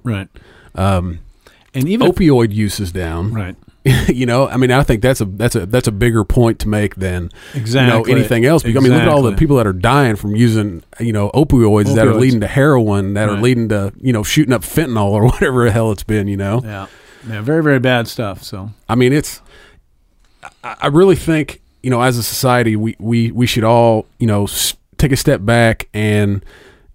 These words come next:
Speaker 2: reevaluate how we're thinking about this.
Speaker 1: Well, and hell of it is, uh, you know, many years, a couple of years ago when this whole thing was exploding with Colorado and everything, I was, I was in a bookstore, all right? I was in Barnes and Noble.
Speaker 2: Yeah.
Speaker 1: And I looked down,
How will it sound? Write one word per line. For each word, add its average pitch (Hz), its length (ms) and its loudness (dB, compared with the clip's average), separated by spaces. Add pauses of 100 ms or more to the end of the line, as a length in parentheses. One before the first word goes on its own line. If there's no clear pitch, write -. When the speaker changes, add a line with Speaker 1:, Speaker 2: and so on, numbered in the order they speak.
(220)
Speaker 2:
reevaluate 127 720 2
how 123 140 0
we're 117 100 -2
thinking 104 320 -2
about 82 240 -8
this. - 340 -12 (300)
Speaker 1:
Well, 214 80 -2
and 151 80 2
hell 190 200 2
of 151 60 0
it 170 60 0
is, 190 300 0
uh, - 20 -6
you 117 380 -8
know, 107 180 -10
many 123 280 -6
years, 151 220 -6
a 110 100 -16
couple 151 260 -10
of 113 40 -4
years 151 200 -6
ago 104 140 -8
when 101 100 -8
this 101 160 -10
whole 117 120 -10
thing 123 140 -6
was 107 160 -8
exploding 120 480 -8
with 98 140 -12
Colorado 107 460 -10
and 98 60 -12
everything, 98 240 -14
I 120 80 -10
was, 117 280 -10
I 107 160 -8
was 113 300 -10
in 113 120 -8
a 104 60 -8
bookstore, 113 800 -12 (120)
all 104 60 -18
right? 120 180 -12
I 127 60 -6
was 123 160 -6
in 107 80 -4
Barnes 131 300 -4
and 127 100 0
Noble. 135 360 -8 (140)
Speaker 2:
Yeah. 104 320 0
Speaker 1:
And 117 100 -4
I 117 40 -2
looked 156 240 0
down, 139 420 0